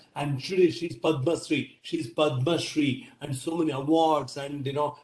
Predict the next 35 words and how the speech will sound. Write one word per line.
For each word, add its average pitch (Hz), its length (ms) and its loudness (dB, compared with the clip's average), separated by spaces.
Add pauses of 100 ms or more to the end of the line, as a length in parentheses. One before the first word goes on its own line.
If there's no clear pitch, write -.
she - 160 -14
is 175 280 -6
an 151 60 -6
inspiration. 156 480 -8
She's 156 160 -6
going 160 320 4
and 139 140 -6
speaking 147 380 -8
as 143 80 -4
a - 20 -4
motivational 139 560 -6
speaker 147 500 -6 (260)
at 131 120 -6
I 139 220 2
I - 0 -
M 139 180 0
Ahmedabad 139 600 2
and 120 140 0
many 175 240 4
other 135 140 0
places. 123 400 -10 (220)
She's 127 240 -8
going 151 340 2
and 123 100 -4
people 139 260 -4
are 120 120 0 (140)
looking. 151 220 -4 (120)
She - 140 0
has 165 100 2
become 156 320 -2
an 139 60 -4
inspiration, 151 680 0
a 120 80 -8
role 160 300 6
model 139 400 -4